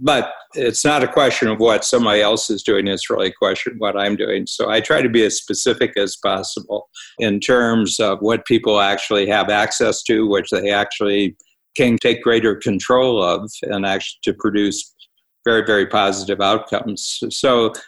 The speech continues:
what's your most important new capability? So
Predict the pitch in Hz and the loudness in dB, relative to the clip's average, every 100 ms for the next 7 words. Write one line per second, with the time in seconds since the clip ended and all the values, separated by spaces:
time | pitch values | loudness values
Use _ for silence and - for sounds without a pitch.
0 | _ - - - 147 151 160 131 127 120 | _ -20 -6 0 2 4 4 4 4 2
1 | 120 104 139 113 113 117 - 139 143 143 | 0 2 2 2 2 2 2 2 0 0
2 | 98 120 143 135 104 90 98 - - 98 | 0 2 2 2 0 0 -2 -2 0 2
3 | 95 92 87 | 2 2 -2